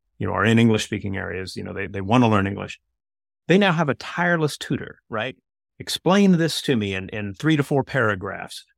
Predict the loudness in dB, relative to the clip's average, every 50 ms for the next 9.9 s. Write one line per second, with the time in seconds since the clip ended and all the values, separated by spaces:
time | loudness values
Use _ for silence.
0 | _ -6 0 2 2 4 4 2 0 0 0 0 0 -2 -4 -4 -4 -2 -2 -2
1 | 0 2 0 0 0 -2 -4 -8 -4 0 2 4 4 4 4 2 2 0 -2 -2
2 | -4 -6 -6 -8 -8 -8 -8 -8 -10 -10 -8 -4 0 0 2 2 2 2 0 0
3 | 0 -2 -4 -6 -6 -8 -10 -8 -8 -6 -6 -4 0 0 2 0 0 -2 -2 -2
4 | 0 0 0 -2 -2 -4 -4 -2 -2 -2 -4 -4 -6 -8 -6 -4 -2 -2 -2 -2
5 | -4 -6 -6 -6 -4 -6 -6 -6 -6 -6 -4 -4 -4 -4 -6 -10 _ _ _ _
6 | _ _ _ _ _ -12 -10 -10 -10 -12 -12 -4 0 0 0 0 0 0 0 2
7 | 4 4 4 4 2 -2 -6 -6 -2 2 4 4 6 6 4 2 0 -2 -6 -4
8 | -2 0 0 0 -2 -2 -4 -6 -6 -4 -4 -4 -4 -4 -6 -8 -10 -10 -6 -2
9 | -2 -2 -2 -4 -6 -8 -10 -10 -8 -8 -8 -6 -6 -6 -6 -8 -10